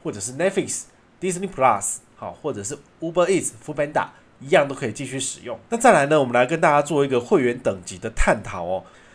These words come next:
你可以看一下这个大户的财富金字塔哦。大户呢，他有把他所有的会员呢，分成了两个等级。第一个呢，是大大等级，只要你开户之后呢，就是这个大大的等级。那如果你跟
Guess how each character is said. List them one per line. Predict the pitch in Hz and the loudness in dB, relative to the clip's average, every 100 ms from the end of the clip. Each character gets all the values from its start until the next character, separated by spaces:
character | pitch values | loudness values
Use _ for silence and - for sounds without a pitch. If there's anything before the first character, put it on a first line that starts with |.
| - - | -18 -6
你 | |
可 | 139 | 2
以 | 233 | 2
看 | 214 196 | 2 2
一 | |
下 | 202 | 2
这 | 175 | 2
个 | 165 | 0
大 | 175 143 | 0 0
户 | 143 | -2
的 | 120 | -4
财 | 113 113 | -4 -8
富 | 117 139 | -8 -8
金 | 135 131 | -8 -8
字 | 151 | -10
塔 | 113 87 | -12 -12
哦。 | 87 - - _ | -12 -12 -20 _
大 | - 190 | -4 -4
户 | 170 202 | -2 -4
呢， | 139 131 | -2 -4
他 | 160 | -4
有 | 151 | -4
把 | 131 85 | -6 -8
他 | 120 | -8
所 | 143 - 120 233 | -8 -6 -4 -2
有 | |
的 | 113 | -4
会 | 107 175 | -6 -6
员 | 107 95 | -6 -8
呢， | 104 104 | -10 -8
分 | - 185 | -8 -8
成 | 185 107 110 | -8 -8 -6
了 | 104 98 | -6 -2
两 | 113 | -2
个 | 104 | -2
等 | 135 104 | -6 -6
级。 | 101 101 101 - _ _ _ | -10 -12 -14 -18 _ _ _
第 | 233 240 | -6 0
一 | |
个 | 190 | 0
呢， | 147 147 | 2 -2
是 | 190 | 0
大 | 180 170 | 4 4
大 | 160 | 2
等 | 139 101 - | -2 -8 -14
级， | 92 - - _ | -18 -20 -20 _
只 | - 135 | -4 0
要 | 190 | 0
你 | 131 - | -2 -8
开 | - 165 170 | -6 -4 -4
户 | 175 | -6
之 | 135 151 | -6 -6
后 | 151 180 | 0 0
呢， | 127 123 - - _ - | 0 -6 -8 -20 _ -4
就 | 254 190 135 | 2 2 0
是 | - 170 127 - _ | -4 -4 -6 -12 _
这 | - | -12
个 | 107 | -8
大 | 104 117 | -4 -2
大 | 113 101 | -2 -6
的 | 92 | -8
等 | 95 87 | -14 -12
级。 | - 98 90 - - _ - | -12 -12 -16 -20 -20 _ -6
那 | |
如 | 208 247 | -4 -2
果 | 240 196 | 2 2
你 | 135 | 2
跟 | 190 214 | 0 -2